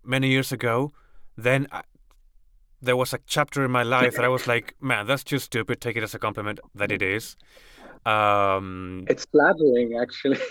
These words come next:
Speaker 2: <laughs>
Speaker 1: Indeed. Actually,
Speaker 2: It is flattering.
Speaker 1: the, <laughs> the, I used to get offended, and I realized that when I was in Germany, in Düsseldorf, for the first time. I was having a beer with my non-German friends at a pub, uh,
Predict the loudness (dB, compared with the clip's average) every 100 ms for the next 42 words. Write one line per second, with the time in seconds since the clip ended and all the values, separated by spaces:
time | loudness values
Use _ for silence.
0 | 0 2 2 2 0 2 4 2 0 -10
1 | _ -20 -20 -20 -20 -20 -20 _ -2 0
2 | 2 2 4 2 0 0 0 2 2 2
3 | 2 0 -6 -10 -10 -2 2 2 -2 -16
4 | -4 0 0 0 0 2 2 0 0 -2
5 | -6 -16 _ -4 0 0 2 2 2 0
6 | 0 0 -2 -2 0 0 -2 -4 -2 0
7 | 0 -2 -4 -4 -4 -2 -2 -2 -4 -8
8 | -8 -2 -2 -2 -4 -4 -2 -4 -6 -16
9 | -20 -10 -2 0 0 0 0 -2 0 2
10 | 4 2 -2 -2 -2 0 -2 -2 -2 0
11 | 0 2 2 0 -6 -4 0 0 -2 -4
12 | -2 0 -2 -4 -16 -14 -4 -2 -4 -10
13 | -18 -20 _ -20 -20 -20 _ -6 0 2
14 | 4 2 0 -2